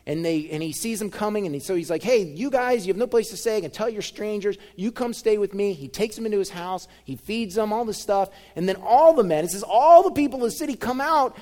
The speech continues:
because they want to do some bad things to these strangers. And then Lot comes out and he says, "Here, take my daughters instead." And then the angels kinda rescue him, and they blind everybody, and so they can't find the door. And that's where we,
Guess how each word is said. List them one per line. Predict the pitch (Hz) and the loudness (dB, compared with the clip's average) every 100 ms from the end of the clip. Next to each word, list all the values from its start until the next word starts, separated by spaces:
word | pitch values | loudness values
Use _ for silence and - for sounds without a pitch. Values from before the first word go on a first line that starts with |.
| - | -6
because | 220 240 | -2 2
they | 269 302 | 4 4
want | 285 277 | 2 4
to | 254 - - _ | 2 0 -20 _
do | 226 285 | 0 0
some | 240 175 | 0 4
bad | 254 285 240 | 6 8 4
things | 269 320 277 - - - _ | 2 2 2 -4 -12 -20 _
to | 208 | -2
these | 240 208 - - - - | -2 -4 -8 -18 -18 -12
strangers. | - 254 302 339 175 92 - - _ _ _ _ _ _ | -6 -6 -2 -4 -4 -8 -12 -20 _ _ _ _ _ _
And | 208 | 0
then | 247 240 | 2 2
Lot | 269 302 | 0 0
comes | 294 | 2
out | 254 | 2
and | 233 | 0
he | 220 | -2
says, | 254 208 | -2 -2
"Here, | 302 294 - - - | 0 0 -2 -12 0
take | 247 294 | 2 2
my | 311 294 | 0 2
daughters | 262 294 311 175 - - - _ - | 4 4 2 0 -4 -16 -20 _ -4
instead." | 233 - 269 294 185 98 - _ _ _ _ _ | -4 0 2 2 0 -4 -18 _ _ _ _ _
And | 165 226 | 0 2
then | 233 | 2
the | 208 143 - - | 2 0 -8 -2
angels | 202 247 233 - | 0 4 2 2
kinda | 240 190 - - | 0 0 -2 -6
rescue | 160 214 269 - 220 240 | 2 4 4 0 -2 2
him, | 247 247 240 | 4 4 2
and | 151 110 - _ | -2 -6 -18 _
they | 156 | -4
blind | 143 196 220 240 | 0 2 4 6
everybody, | 247 247 247 247 | 6 6 6 6
and | 220 196 | 4 2
so | 214 | -2
they | |
can't | 202 220 220 | 0 0 0
find | 214 196 | -2 -2
the | |
door. | 180 202 165 | 4 6 6
And | 165 | 4
that's | 220 | 0
where | 233 | 0
we, | 226 214 | -2 -4